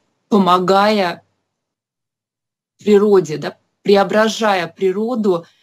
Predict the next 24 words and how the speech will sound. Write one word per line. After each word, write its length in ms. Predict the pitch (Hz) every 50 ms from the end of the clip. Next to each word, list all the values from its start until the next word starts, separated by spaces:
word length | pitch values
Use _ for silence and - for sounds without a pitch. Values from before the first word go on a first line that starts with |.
| _ _ -
плодами 480 | 190 190 180 180 185 202 220 214 202
рук 220 | 190 196 196 196 -
человеческим, 960 | - - 185 185 180 180 175 180 175 156 - 180 - - _ - 160 147 147 - _ _ _ _
сотворять 680 | - - 214 190 - 175 185 196 214 233 247 - - -
между 320 | 180 185 190 185 170 180
с-, 100 | - - -
между, 440 | 196 190 190 196 196 - _ - - _ _
вместе 580 | - - - 165 185 185 208 220 208 - 196
с 60 | 180
Создателем. 880 | - - 185 185 180 170 160 170 160 151 - - - - 151 127 - 151 - _ _ _ _ _ _ _ _ _ _ -
И 100 | - 220
тогда 680 | 214 - 214 214 208 202 196 226 247 269 277 302 320 320 _ _ _ _ _ _ _ _ _ _ _ _ _ _
отцы, 600 | - 208 208 208 - - - - - 277 320 339
которые 480 | 330 - 208 208 - 214 208 208 202 202
смогут 800 | 202 - - - - - 220 226 247 254 214 196 190 185 - _ _ _ _ _
на 180 | - 202 202 208
основе 760 | 214 208 - - 240 240 247 233 196 202 202 190 180 175 - - _ _ _ _ _ _ _ _
вот 140 | - 185 -
этих 240 | 214 - 196 - -
ключиков 500 | 226 247 254 220 - 208 - 208 - -
подсказок, 720 | - - 208 208 - - - - 220 208 196 175 170 170
что 220 | - - _ - 190
являются 600 | 190 185 190 208 208 202 196 185 175 - - 196
корнями, 840 | - - 190 190 202 208 208 214 220 240 254 247 226 208 170 160